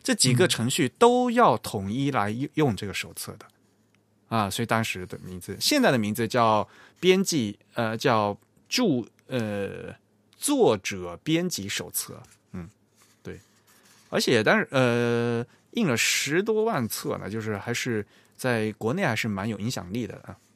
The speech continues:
Speaker 1: 嗯。然后
Speaker 2: 但它好像近几年都没有新版，是吧？
Speaker 1: 我手上的这一，我手上拿的这个是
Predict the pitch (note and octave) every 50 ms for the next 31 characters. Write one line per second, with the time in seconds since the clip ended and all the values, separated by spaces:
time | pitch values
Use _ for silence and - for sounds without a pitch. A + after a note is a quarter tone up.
0 | _ - G#2+ F2+ F#2 - _ _ _ _ _ _ _ _ _ _ _ _ _ -
1 | - - D3 D#3 E3 E3+ D#3 G3 E3 D#3 G3 F#3 D3 A#2 - - F#3 E3+ D3 C#3+
2 | E3 D#3+ - A3+ G#3 F#3+ - - A#2 A2+ A#2+ D#3 D#3 C#3 C3+ D3 D3+ B2+ A2 G#2
3 | - - - D#3 D#3+ E3+ E3 B2 - - - C#3 - - C#3 C#3+ - - - -
4 | _ - B2+ B2 B2+ C#3+ F#3+ B3+ A#3+ - F3 C#3 C3 - - F#3 E3 C#3 B2 A#2+
5 | A#2+ A#2+ G#2+ - E3+ D#3+ C#3+ C3 B2 A2+ - - - B2+ C#3 E3 - - C#3 B2
6 | - D#3 C3+ A#2+ G#2 A2 A#2+ A#2+ A2+ B2 C3 B2 A#2 A2 A2 - - - A#2+ A2
7 | G#2+ G#2